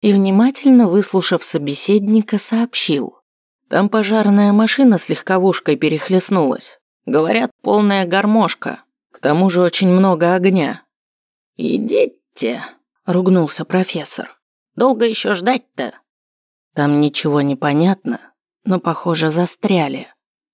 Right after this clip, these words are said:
тихо произнёс охранник, втянув голову в плечи, опасаясь вспышки гнева со стороны профессора.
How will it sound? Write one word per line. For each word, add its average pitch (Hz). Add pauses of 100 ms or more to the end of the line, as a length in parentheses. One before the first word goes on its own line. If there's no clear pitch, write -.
тихо 214
произнёс 190
охранник, 202
втянув 196
голову 190
в -
плечи, 185 (220)
опасаясь 208
вспышки -
гнева 156
со 180
стороны 147
профессора. -